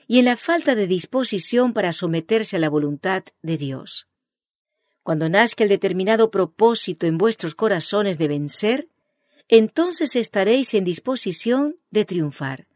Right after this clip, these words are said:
y cultivaréis aquellos rasgos del carácter que son deseables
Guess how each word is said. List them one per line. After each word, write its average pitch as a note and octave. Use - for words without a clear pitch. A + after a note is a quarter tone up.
y A#3+
cultivaréis A#3+
aquellos G3+
rasgos E3+
del A3+
carácter E3
que F#3+
son A3
deseables F#3